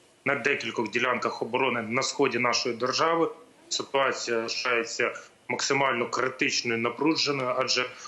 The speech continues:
ворог використовує безліч вогневих засобів, засобів Б П Л А. І мої побратими роблять все можливе для того, щоб щодня знищувати окупантів, щодня добавляти, е, статистику до зведень Генерального штабу.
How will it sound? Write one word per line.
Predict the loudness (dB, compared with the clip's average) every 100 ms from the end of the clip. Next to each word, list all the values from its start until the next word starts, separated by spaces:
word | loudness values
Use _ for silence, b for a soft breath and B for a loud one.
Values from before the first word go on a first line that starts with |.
| B
ворог | 0 2 0 -4
використовує | -2 -2 2 2 4 2 2
безліч | 2 2 0 -4 -2
вогневих | -2 -2 0 2 2
засобів, | 2 0 0 -8 -8
засобів | -2 -2 -2 -4 -6
Б | -4
П | -4 -2
Л | 2
А. | 2 0 B B B -14
І | -4 0 2 4 2
мої | 2 0 2
побратими | 2 2 0 2 2 2 -2 -6 -14 -4
роблять | 0 2 0 -2
все | 0 2
можливе | 0 -2 0 0
для | 0 -2
того, | 0 0
щоб | 0 0 -2 -6 B B
щодня | 0 0 2 0 0 -2 -2
знищувати | -2 0 0 0 0 0
окупантів, | -2 -2 0 2 2 0
щодня | 0 0 0 0 0 0 -6 -18 -20 -6
добавляти, | -2 -2 -2 -2 0 0 0
е, | 0 -2 0 0 0 -4 -12 -12
статистику | -8 -2 0 2 2 0 0 -2 0 2
до | 4 4
зведень | 2 2 2 2 0
Генерального | 2 2 0 0 -2
штабу. | -2 0 0 0 -2